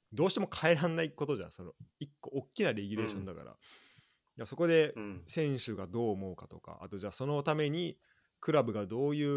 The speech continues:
Speaker 1: う、あの、戦略で選手取るべきなのかみたいなのも絶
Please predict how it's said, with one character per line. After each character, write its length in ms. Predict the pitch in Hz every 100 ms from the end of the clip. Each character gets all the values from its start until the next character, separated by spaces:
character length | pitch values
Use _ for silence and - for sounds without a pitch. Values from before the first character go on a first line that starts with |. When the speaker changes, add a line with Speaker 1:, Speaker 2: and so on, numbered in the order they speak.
| 139 139 131
Speaker 1:
う、 80 | - _ _ _ _ _
あ 220 | 139 127
の、 300 | 117 113 113
戦 240 | 110 135 120
略 260 | 110 -
で 260 | 107 107 101
選 180 | - 117
手 80 | -
取 160 | 123
る 60 | 104
べ 100 | 101
き 100 | 101
な 80 | 90
の 80 |
か 100 | 87
み 100 | 95
た 80 | 87
い 20 |
な 40 | 82
の 40 |
も 60 | 85
絶 160 | 104